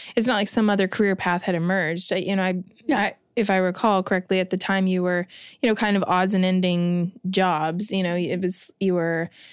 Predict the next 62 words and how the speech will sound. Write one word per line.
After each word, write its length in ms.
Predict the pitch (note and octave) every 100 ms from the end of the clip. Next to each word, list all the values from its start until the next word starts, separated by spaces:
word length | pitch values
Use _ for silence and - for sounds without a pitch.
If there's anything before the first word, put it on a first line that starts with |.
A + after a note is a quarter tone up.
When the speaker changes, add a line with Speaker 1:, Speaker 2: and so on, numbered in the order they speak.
| - - - -
Speaker 2:
Doing 160 | B3+ A3+
Speaker 1:
working 300 | A3 G3+ G3+
Speaker 2:
hospitality 280 | G#3+ G#3 G#3+
Speaker 1:
Yeah. 400 | C#4 G#3+ G3+ E3+
Speaker 2:
stuff, 100 | F3
bartending, 640 | F#3+ G3+ G#3+ G#3 G#3 G3+ G3
managing. 800 | F#3+ F#3+ F#3+ F#3+ F#3+ G3 G3 G#3+ - - -
Speaker 1:
You 120 | G3
Speaker 2:
Um, 60 | F#3 G3+
Speaker 1:
nannied 260 | G#3 G3
for 100 | G3+ A3+
us 200 | C4+ -
for 100 | B3
Speaker 2:
<laughs> 20 |
Speaker 1:
a 60 |
Speaker 2:
yeah, 60 | A#3
Speaker 1:
while. 400 | A3 G#3+ G#3+ G#3
Speaker 2:
at 100 | G3+
that 180 | A3 G3
Speaker 1:
Yeah. 60 | A#3+
Speaker 2:
time 100 | A3+
is 80 | G#3+
when 80 | G3+
I 20 |
started 200 | G#3 G3+
watching 240 | F#3 G3+
Aiden, 400 | F#3 F3+ F#3 G3+
Melissa's 360 | G3 F#3+ F#3+ G3+
son, 240 | G3 F#3 F3+
as 100 | F3+
well. 340 | F3+ F#3 G3 - - - - -
And 260 | B3 B3+ B3
I 120 | A3+
was 100 | A#3+
just 160 | A3 A#3+
really 200 | A3+ G#3
kind 180 | A3 G#3
of 80 | G3+
thinking, 280 | G3+ F#3
like, 200 | F3+ A#2+
"What 120 | A3 B3+
do 80 | C#4+
I 60 |
really 180 | A#3+ G#3
want 220 | F#3+ F#3 _ -
this 120 | F#3
to 80 | F#3
turn 200 | - F#3+
into?" 500 | G#3 A3+ - G2 - -
Um, 140 | - -
we're 200 | A#3 A#3+
really 200 | A3 G3+
lucky 220 | G3+ G3+
in 100 | G#3+
Portland. 260 | - - G3+
There's 120 | F#3+
a 40 |
lot 220 | F#3 F3+ F3+
of 80 |
options. 480 | F#3 F#3 - G#3 G#3
There's 120 | G3+
also, 300 | F3+ - G3+